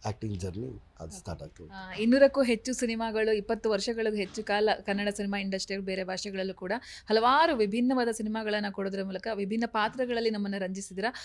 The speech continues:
Speaker 2: ಉಗ್ರಂ ಮನ್-, ಉಗ್ರಂ ಸಿನಿಮಾ ಅಂತೂ ದೊಡ್ಡ ಲೆವೆಲ್‌ಗೆ ನಿಮ್ಗೆ ಸಕ್ಸಸ್ ಕೊಟ್ಟಂತ ಸಿನಿಮಾ. ಈಗ ನೀವು ಉಗ್ರಂ ಬದಲು ಮ್ಯಾಕ್ಸ್ ಆಗಿ ಕಂಪ್ಲೀಟ್ ಆಗಿ ಬದಲಾಗಿದ್ರೆ, ಅದ್ರ ಜೊತೆ ಬಿಗ್ ಬಾಸ್ ಮಂಜು ಅನ್ನೋದು ಕೂಡ ಸೇರ್ಕೊಂಡಿದೆ. ಬಿಗ್ ಬಾಸ್ ಜರ್ನಿಯನ್ನ ಎಲ್ಲೂ ಹೇಳದಂತ ವಿಚಾರ ಇದ್ರೆ,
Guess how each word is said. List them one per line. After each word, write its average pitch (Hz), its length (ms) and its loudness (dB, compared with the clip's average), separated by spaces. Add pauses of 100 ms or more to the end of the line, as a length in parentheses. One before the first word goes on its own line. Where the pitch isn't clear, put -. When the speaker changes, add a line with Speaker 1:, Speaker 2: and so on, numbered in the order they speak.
(140)
Speaker 2:
ಉಗ್ರಂ 247 360 4
ಮನ್-, 226 180 0
ಉಗ್ರಂ 254 380 4
ಸಿನಿಮಾ 233 340 -4
ಅಂತೂ 220 200 -4
ದೊಡ್ಡ 202 220 0
ಲೆವೆಲ್‌ಗೆ 208 380 -2
ನಿಮ್ಗೆ 190 300 -6
ಸಕ್ಸಸ್ 202 360 -10
ಕೊಟ್ಟಂತ 190 320 -8
ಸಿನಿಮಾ. 185 400 -8 (240)
ಈಗ 269 260 6
ನೀವು 233 240 4
ಉಗ್ರಂ 247 320 6
ಬದಲು 226 280 2
ಮ್ಯಾಕ್ಸ್ 208 460 4
ಆಗಿ 190 580 2
ಕಂಪ್ಲೀಟ್ 214 680 0
ಆಗಿ 190 640 0
ಬದಲಾಗಿದ್ರೆ, 226 500 6
ಅದ್ರ 214 160 2
ಜೊತೆ 220 160 0
ಬಿಗ್ 202 240 0
ಬಾಸ್ 254 220 4
ಮಂಜು 214 300 0
ಅನ್ನೋದು 196 260 -2
ಕೂಡ 190 180 -2
ಸೇರ್ಕೊಂಡಿದೆ. 185 960 -8
ಬಿಗ್ 226 180 2
ಬಾಸ್ 294 260 10
ಜರ್ನಿಯನ್ನ 233 540 2 (100)
ಎಲ್ಲೂ 226 240 2
ಹೇಳದಂತ 220 400 0
ವಿಚಾರ 202 300 -2
ಇದ್ರೆ, 170 600 -4